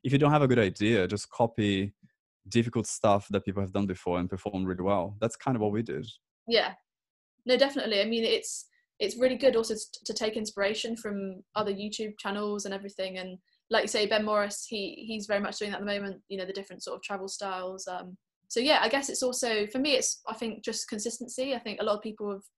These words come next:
Speaker 2: said to me, you know, advice, consistency, and keep putting out content. And if you're persistent with it, you know, hopefully one day, you know, you can get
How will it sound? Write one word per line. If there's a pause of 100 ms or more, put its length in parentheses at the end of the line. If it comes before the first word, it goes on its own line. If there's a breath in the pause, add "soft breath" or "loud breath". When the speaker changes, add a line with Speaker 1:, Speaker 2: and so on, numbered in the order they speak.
(220)
Speaker 2:
said
to
me,
you
know,
advice,
consistency,
and
keep
putting
out
content.
And (460 soft breath)
if
you're
persistent
with
it, (120)
you
know,
hopefully (240)
one
day, (120)
you
know,
you
can
get